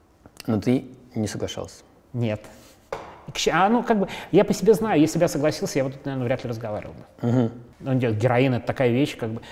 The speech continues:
Speaker 2: я видел людей, которые слезали с героина. С-, да, один из русских способов слезания с героина. С водкой
Speaker 1: Ага.
Speaker 2: люди ломку свою
Speaker 1: Забивают?
Speaker 2: запоями перебивают. Это довольно страшное зрелище.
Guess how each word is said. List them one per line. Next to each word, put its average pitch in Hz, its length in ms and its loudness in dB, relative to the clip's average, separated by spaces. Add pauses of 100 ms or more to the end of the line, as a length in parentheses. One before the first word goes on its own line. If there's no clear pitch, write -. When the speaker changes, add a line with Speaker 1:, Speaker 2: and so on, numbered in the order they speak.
(140)
Speaker 2:
я 131 140 4
видел 131 240 4
людей, 123 320 2
которые 117 300 -4
слезали 123 440 0
с 110 80 -4
героина. 117 640 0 (600)
С-, - 260 -12
да, 131 160 4
один 131 200 2
из 117 80 2
русских 165 260 2
способов 120 400 -2 (300)
слезания 127 400 2
с 113 40 0
героина. 117 460 2 (160)
С - 220 -8
водкой 190 440 -2 (240)
Speaker 1:
Ага. 113 260 -4 (520)
Speaker 2:
люди 127 440 4 (600)
ломку 196 400 6
свою 113 440 2 (500)
Speaker 1:
Забивают? 120 400 2
Speaker 2:
запоями 120 380 4 (880)
перебивают. 120 560 0
Это 139 760 2
довольно 135 260 2
страшное 110 420 -6
зрелище. - 440 -12